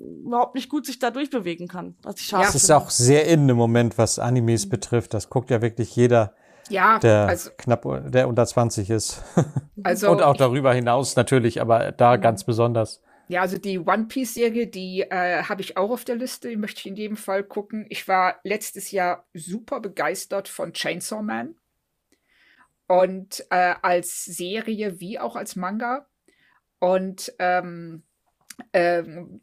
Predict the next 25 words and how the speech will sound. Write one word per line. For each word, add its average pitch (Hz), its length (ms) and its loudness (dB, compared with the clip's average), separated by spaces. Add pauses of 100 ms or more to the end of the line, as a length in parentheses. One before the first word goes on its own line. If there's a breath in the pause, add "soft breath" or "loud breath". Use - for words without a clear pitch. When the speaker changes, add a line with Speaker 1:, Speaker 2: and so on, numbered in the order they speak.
Speaker 3:
deshalb 196 640 0 (400)
bin 208 120 -10
ich 202 100 -8
jetzt - 260 -8
auch 233 120 4
so 269 100 -6
ein 226 100 -4
bisschen, 226 640 -8 (260)
ich 208 120 -14
bin 277 300 -4
jetzt - 540 -10
so 240 300 -10
in 262 100 -2
den 214 60 -2
letzten 247 260 -6
zwei 233 200 -4
Jahren 226 180 -2
deutlich 254 360 -2
besser 220 260 -6
in 226 60 -6
das 202 140 -10
Thema 202 260 -6
reingekommen 185 520 -8
als 160 140 -14
vorher. 127 420 -12